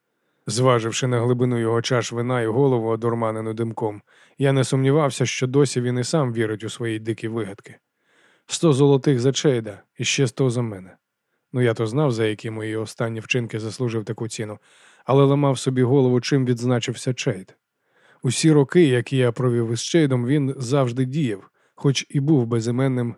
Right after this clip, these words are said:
та невидимим. Імені й досі не мав, але побите шрамами обличчя і схожість зі зведеним братом стали тепер відомими. Це означало, що хтось десь його бачив.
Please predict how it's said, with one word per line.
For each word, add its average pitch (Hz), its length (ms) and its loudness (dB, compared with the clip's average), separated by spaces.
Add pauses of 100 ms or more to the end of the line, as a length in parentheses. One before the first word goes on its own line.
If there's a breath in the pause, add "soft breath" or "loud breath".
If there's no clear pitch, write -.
та 127 120 -2
невидимим. 113 540 -2 (720 soft breath)
Імені 156 380 4
й 117 60 -2
досі 139 300 2
не 127 100 0
мав, 117 240 0
але 117 220 0
побите 123 380 -2
шрамами 120 500 -4
обличчя 127 480 0
і 117 60 0
схожість 120 600 -2
зі 120 160 -2
зведеним 113 480 -2
братом 127 340 -4
стали 110 340 -4
тепер 110 280 -6
відомими. 107 500 -8 (640 soft breath)
Це 147 180 2
означало, 135 520 2
що - 160 -4
хтось 131 280 0
десь 120 240 -2
його 127 200 -2
бачив. 113 340 -4